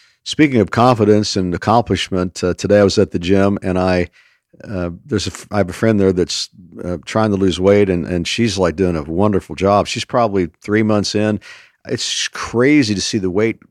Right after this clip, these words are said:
falling off of this very pretty wo-, young woman.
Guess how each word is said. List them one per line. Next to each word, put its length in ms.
falling 360
off 240
of 60
this 160
very 500
pretty 520
wo-, 280
young 220
woman. 380